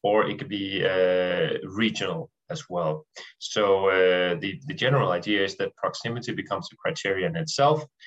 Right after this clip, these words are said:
and that can be a problem for international news. Uh, in Denmark, I think it is something like, uh, ten percent of news in Denmark are, um,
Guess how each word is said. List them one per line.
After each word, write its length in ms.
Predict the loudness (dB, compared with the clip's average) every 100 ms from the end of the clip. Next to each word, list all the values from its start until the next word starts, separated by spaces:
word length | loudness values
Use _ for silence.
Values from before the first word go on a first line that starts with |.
| -20 _
and 100 | -4
that 100 | -4
can 100 | -4
be 100 | -4
a 140 | -4 -2
problem 280 | -4 -4 -10
for 180 | -8
international 840 | -8 -10 -8 -8 -8 -8 -6 -8 -10 -14
news. 520 | -10 -10 -10 -14 -12 -10
Uh, 460 | -8 -8 -8 -12 -14 -20 -20 -14
in 120 | -8
Denmark, 600 | 0 2 2 2 2 0 -6
I 80 | -8
think 360 | -6 -6 -6
it 120 | -6 -4
is 160 | -4
something 340 | -4 -4 -4 -2
like, 260 | -2 -2 -8 -4
uh, 360 | 0 0 0 -4 -8 _ _ -12
ten 320 | -4 0 2
percent 500 | 0 0 0 -2 -6
of 220 | -6 -8
news 300 | -8 -8 -8
in 140 | -12 -10
Denmark 460 | -8 -6 -6 -8 -10 -6
are, 480 | -4 -2 -4 -6 -6
um, 360 | -8 -8 -12